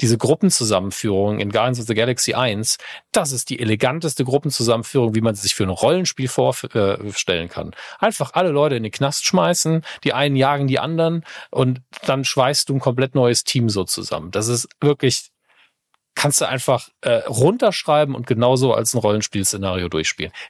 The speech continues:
Richtig geil und deswegen ist es nur Konsequenz, dass ich an Guardians denken musste, als, äh,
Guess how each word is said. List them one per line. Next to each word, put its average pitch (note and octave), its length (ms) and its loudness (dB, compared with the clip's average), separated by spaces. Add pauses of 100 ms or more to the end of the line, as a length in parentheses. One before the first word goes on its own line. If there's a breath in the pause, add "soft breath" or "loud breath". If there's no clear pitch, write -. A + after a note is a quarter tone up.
(120)
Richtig C#3 400 0
geil C#3 380 -2 (280 loud breath)
und A2+ 380 -2
deswegen A#2 400 0
ist G#2+ 100 -2
es G2 120 0
nur C3+ 140 6
Konsequenz, A2+ 640 -2
dass G#2 180 -2
ich - 120 -2
an G2 100 -2
Guardians G#2 380 0
denken G#2 280 -4
musste, G2+ 360 -2 (400 loud breath)
als, G2 420 -2
äh, F#2+ 360 0